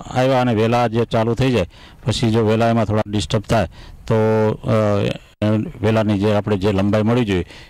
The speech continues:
એ મળતી નથી અને એનો વૃદ્ધિ અટકી જાય છે. એટલે આ રીતે આંતરખેડ બાદ, અ, નિંદામણમાં પણ, અ,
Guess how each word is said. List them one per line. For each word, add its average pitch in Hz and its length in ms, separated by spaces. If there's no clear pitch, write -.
એ - 60
મળતી 104 320
નથી 117 240
અને 95 140
એનો 95 280
વૃદ્ધિ 104 280
અટકી - 260
જાય 82 160
છે. - 200
એટલે 135 140
આ 131 140
રીતે 143 480
આંતરખેડ 127 600
બાદ, 123 260
અ, 123 240
નિંદામણમાં 123 640
પણ, 101 220
અ, 110 40